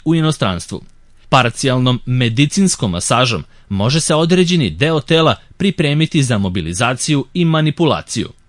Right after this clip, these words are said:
Osim toga, ona je odlična za opuštanje mišića,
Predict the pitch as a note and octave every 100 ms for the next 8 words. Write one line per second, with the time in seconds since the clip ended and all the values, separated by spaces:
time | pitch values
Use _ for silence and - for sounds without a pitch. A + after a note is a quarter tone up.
0 | _ B2 B2 A#2+ C#3+ C#3+ B2+ - - D#3+
1 | F3 D#3 B2+ C#3+ F3+ F3 D3 C3+ A#2+ A#2
2 | D#3+ - A2 F#2+ F#2+ C#3 C3 F#2